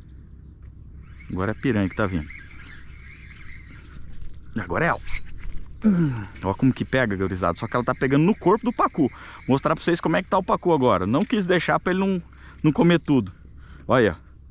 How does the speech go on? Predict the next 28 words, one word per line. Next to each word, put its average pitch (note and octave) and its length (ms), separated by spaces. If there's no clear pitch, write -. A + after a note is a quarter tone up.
Dá G#2+ 140
uma D3 60
olhada D3+ 300
aí B2+ 80
como A#2 160
é A#2+ 60
que - 80
tá A#2 80
aqui, A2+ 220
ó. F#2 80
Só - 280
pra - 80
vocês G3 180
terem A3 140
uma A3+ 80
ideia. B2+ 360
Falei C3+ 260
pra A2 100
vocês, E3+ 240
olha D3 120
aí, G#2 160
ó. C3+ 80
<laughs> - 100
Olha D3 160
isso G3 140
aqui, F#3 220
ó. G2 80
Ó. A#2 240